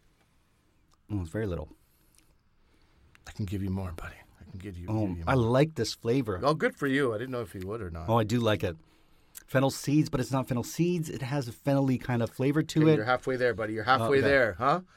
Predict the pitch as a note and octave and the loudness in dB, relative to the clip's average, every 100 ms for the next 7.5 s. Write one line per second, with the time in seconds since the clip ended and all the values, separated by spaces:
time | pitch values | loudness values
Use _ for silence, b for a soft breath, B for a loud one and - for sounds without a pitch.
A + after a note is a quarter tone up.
0 | b - C3 D#3 D3 D3 D3 C3+ D3 C3+ | b -2 2 4 4 2 2 2 2 0
1 | F2 - C#3 C#3 D#3 C#3+ C#3 C3+ A2 A#2 | -4 -2 2 4 4 4 4 2 2 0
2 | F3 - - - - - - - F#2+ F2 | 0 -2 -10 -12 -14 -16 -16 -14 -10 -8
3 | D#2+ - - - - - _ _ _ _ | -8 -10 -20 -20 -20 -20 _ _ _ _
4 | G#3+ D#4+ - _ _ _ _ _ _ _ | -12 -12 -14 _ _ _ _ _ _ _
5 | _ - B B B - D3 G3+ B3+ G#3 | _ -20 B B B 2 6 8 6 4
6 | D3+ B2+ C3 D#3 D#3+ C#3 B2+ A2+ C#3+ D#3 | 4 4 6 10 10 6 -2 -4 6 8
7 | G#3 A#3 G#3+ F3+ | 10 6 4 2